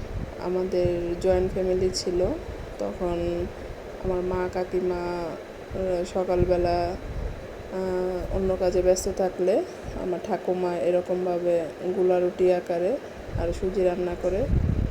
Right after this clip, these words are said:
পাটিসাপটা পিঠা মতো করে বানাতো। তো তখন আমার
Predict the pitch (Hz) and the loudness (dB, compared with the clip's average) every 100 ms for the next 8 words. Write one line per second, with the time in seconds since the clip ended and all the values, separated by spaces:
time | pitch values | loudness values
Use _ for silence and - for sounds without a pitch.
0 | - - 185 185 - 190 - 170 175 170 | 0 0 0 0 -2 -2 -2 0 0 0
1 | - 180 208 165 156 - - - - 202 | 0 0 2 2 2 0 -2 -6 -4 -4
2 | 180 180 180 180 175 180 180 175 165 202 | 0 0 2 2 2 2 0 -2 -2 -2
3 | 302 - - - 175 170 175 - - - | -2 -4 -10 -2 2 4 2 0 -2 -4
4 | - - - 185 185 190 185 | -6 -6 -2 -2 0 0 2